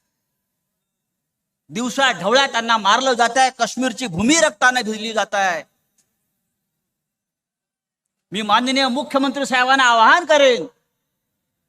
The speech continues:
संपूर्ण काश्मीर खोरं आणि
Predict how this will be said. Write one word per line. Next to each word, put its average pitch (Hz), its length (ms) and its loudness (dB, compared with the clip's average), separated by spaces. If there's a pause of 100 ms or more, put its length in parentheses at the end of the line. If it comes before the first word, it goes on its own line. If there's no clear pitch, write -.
(1040)
संपूर्ण 277 540 0 (120)
काश्मीर 247 440 -4
खोरं 294 500 2 (760)
आणि 196 160 -4